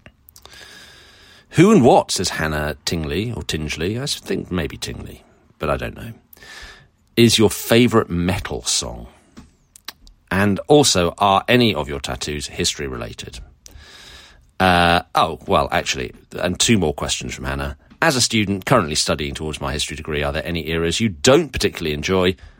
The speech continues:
Also, any chance of a book tour coming to Sussex?" Okay, in reverse order, no.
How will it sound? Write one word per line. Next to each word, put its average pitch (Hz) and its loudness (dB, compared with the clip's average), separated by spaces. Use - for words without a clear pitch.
Also, 104 2
any 110 0
chance 95 0
of 92 -4
a - -4
book 82 -6
tour 87 -4
coming 76 -8
to - -8
Sussex?" - -6
Okay, 135 2
in 104 2
reverse 127 4
order, 80 -2
no. 123 2